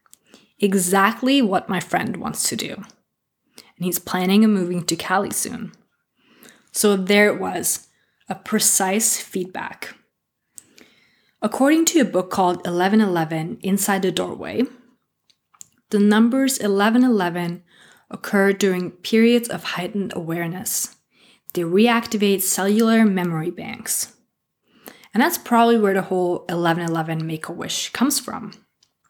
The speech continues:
Our awareness is heightened, therefore we can focus on what we truly want, and manifestation comes easier to us.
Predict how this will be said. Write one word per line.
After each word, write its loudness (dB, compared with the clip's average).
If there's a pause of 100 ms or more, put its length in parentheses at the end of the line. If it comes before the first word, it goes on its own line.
(760)
Our 4
awareness 4
is 0
heightened, -4 (420)
therefore 2
we 0
can -4
focus 0
on -2
what -6
we 0
truly 0
want, -4 (600)
and 2
manifestation 2
comes -2
easier -2
to -8
us. -6